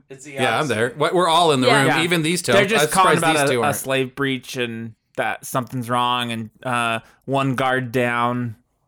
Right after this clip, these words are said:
Speaker 4: and just, like, calling out a thing for it.
Speaker 2: Okay.
Speaker 1: Huh, only one.
Speaker 2: Doesn't sound like they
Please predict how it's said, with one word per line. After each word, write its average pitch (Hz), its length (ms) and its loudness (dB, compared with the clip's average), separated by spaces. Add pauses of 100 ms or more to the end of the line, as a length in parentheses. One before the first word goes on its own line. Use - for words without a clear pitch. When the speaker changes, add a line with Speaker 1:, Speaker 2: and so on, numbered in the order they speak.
(260)
Speaker 4:
and 120 380 -6 (400)
just, 131 180 -8
like, 113 160 -4
calling 110 260 -4
out 101 120 -6
a 104 180 -6 (600)
thing 104 180 -14
for 113 220 -10
it. - 100 -12
Speaker 2:
Okay. 82 140 -16
Speaker 1:
Huh, - 160 -20 (200)
only 147 220 -20
one. 151 220 -20 (1040)
Speaker 2:
Doesn't 113 220 -4
sound 110 160 -2
like 104 140 -4
they 101 340 -4